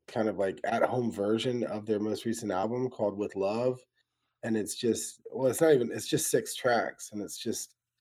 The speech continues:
a more pared down version of them. Like, they did, like, a Tiny Desk at Home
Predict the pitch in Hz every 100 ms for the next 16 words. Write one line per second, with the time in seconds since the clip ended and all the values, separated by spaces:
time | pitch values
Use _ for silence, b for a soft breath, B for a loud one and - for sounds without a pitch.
0 | _ _ _ - 117 123 113 110 - 123
1 | 113 110 107 104 107 95 101 104 104 98
2 | 95 92 98 98 98 92 127 151 151 135
3 | 110 101 98 113 104 104 98 95 - 98
4 | 90 98 95 98 90